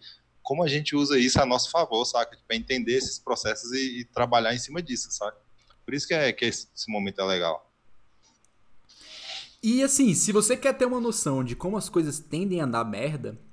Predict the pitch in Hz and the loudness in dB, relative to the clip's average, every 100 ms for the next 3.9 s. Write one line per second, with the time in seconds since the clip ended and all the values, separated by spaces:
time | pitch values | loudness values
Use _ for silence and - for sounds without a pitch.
0 | - - - 127 117 - 101 117 123 104 | -20 -20 -10 -6 -6 -6 -4 -2 -4 -6
1 | 98 127 151 - 156 214 - 214 208 196 | -2 -2 -2 -4 -2 0 2 0 2 2
2 | 185 175 139 147 160 151 151 160 156 151 | 4 2 4 4 2 0 0 2 2 0
3 | 147 139 160 127 110 123 123 131 | -2 -2 -2 0 2 2 0 -4